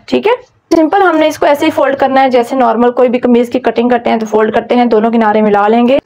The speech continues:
ये देखिए, इसको हमने अच्छे से सेट कर लिया। ये खुली side मेरी जानिब है और ये folded side जो है ना मेरे opposite है। बैक पार्ट पे ड्राफ्टिंग के लिए सबसे पहले कमीज की लंबाई पे मार्क लगाएंगे और उसके बाद नाप के according सारी ड्राफ्टिंग कर लेंगे।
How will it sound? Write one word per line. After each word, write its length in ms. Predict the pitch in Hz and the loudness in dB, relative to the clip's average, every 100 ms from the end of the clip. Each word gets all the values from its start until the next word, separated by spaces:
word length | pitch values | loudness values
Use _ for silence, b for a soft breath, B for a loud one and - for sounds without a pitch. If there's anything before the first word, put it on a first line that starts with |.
| _ _ _ _ - | _ _ _ _ -4
ये 60 | 269 | 0
देखिए, 240 | 294 339 | 0 0
इसको 160 | 330 359 | -2 -2
हमने 180 | 311 320 | 0 0
अच्छे 160 | 330 | 0
से 80 | 339 | 0
सेट 240 | 320 294 - | 0 -2 0
कर 160 | 311 | -2
लिया। 180 | 285 302 | 0 0
ये 160 | 302 285 | 0 -2
खुली 220 | 294 277 | -2 -2
side 240 | 285 277 262 | 0 0 0
मेरी 180 | 226 240 | 0 0
जानिब 300 | 285 285 302 | 0 2 0
है 100 | 302 | 0
और 160 | 254 | 0
ये 80 | 240 | -2
folded 320 | 247 240 262 277 | -2 0 0 -2
side 200 | 269 254 | -2 0
जो 60 | |
है 60 | 277 | 0
ना 80 | 294 | 2
मेरे 160 | 254 | 2
opposite 440 | 202 208 196 185 - | 2 0 -2 0 -2
है। 80 | - _ _ _ _ b b b b | -6 _ _ _ _ b b b b
बैक 260 | 208 220 - | 0 0 -2
पार्ट 160 | 277 277 | -4 -2
पे 80 | 277 | -2
ड्राफ्टिंग 400 | 247 233 262 262 | -2 -2 -2 0
के 100 | 247 | 0
लिए 180 | 254 262 | 2 0
सबसे 280 | 240 - 254 | -2 -4 -2
पहले 240 | 247 247 | 0 0
कमीज 320 | 247 214 220 | 0 0 0
की 100 | 240 240 | 0 0
लंबाई 300 | 220 202 190 | 0 0 0
पे 100 | 233 | 0
मार्क 260 | 226 226 | 0 0
लगाएंगे 500 | - 226 220 220 233 | -2 0 0 2 2
और 180 | 233 202 | 0 -2
उसके 220 | 208 - | -4 -2
बाद 240 | 208 208 214 | -2 0 0
नाप 240 | 190 202 - | 0 -2 0
के 160 | 247 | 0
according 360 | 240 208 208 233 | 0 0 -2 -2
सारी 240 | 214 196 | 0 0
ड्राफ्टिंग 360 | 190 180 - 185 | -2 -4 -4 -2
कर 120 | 190 | -2
लेंगे। 320 | 180 185 196 | 0 -2 -2